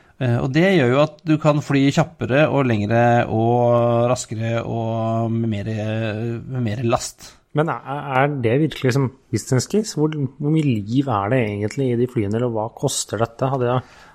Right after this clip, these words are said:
Speaker 2: hadde det vært bedre å kjøpt noe sånn halv-, halvgammelt, eh, og flydd med, i stedet for noe helgammelt?
Speaker 1: Ja, det kan godt, de har jo altså bygd, eh, sekstiseks stykker, og de koster en sånn, hva er det, seks, syv millioner dollar å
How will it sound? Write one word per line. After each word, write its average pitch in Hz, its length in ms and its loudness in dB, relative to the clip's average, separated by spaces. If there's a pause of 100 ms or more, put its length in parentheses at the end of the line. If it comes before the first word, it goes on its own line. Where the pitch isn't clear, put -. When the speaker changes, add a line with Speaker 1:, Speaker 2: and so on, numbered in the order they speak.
(100)
Speaker 2:
hadde 135 80 -4
det 123 100 6
vært 120 140 2
bedre 101 320 -2
å 113 100 0 (760)
kjøpt - 340 -10
noe 127 140 0
sånn 120 220 0 (100)
halv-, 120 240 -4 (260)
halvgammelt, 104 1040 2
eh, 123 180 4 (120)
og 113 100 -2
flydd 117 220 2
med, 151 100 2
i 147 60 -4
stedet 113 180 -2
for 117 100 -4
noe 123 140 -4
helgammelt? 110 680 -2 (300)
Speaker 1:
Ja, 185 80 -6 (220)
det 269 120 -8
kan 262 140 -8
godt, 277 240 -8
de 262 400 -2
har 208 160 6
jo 233 140 2
altså 220 140 -4 (280)
bygd, 208 420 -6
eh, 214 220 2
sekstiseks - 800 -6 (160)
stykker, 202 540 -4
og 208 80 -4
de 202 100 -4
koster - 440 -6 (100)
en 170 120 2
sånn, 170 300 2 (580)
hva 151 120 0
er 202 160 2
det, 220 80 -10
seks, - 380 -10 (300)
syv 160 280 2
millioner 165 380 4
dollar 156 400 2
å 160 640 2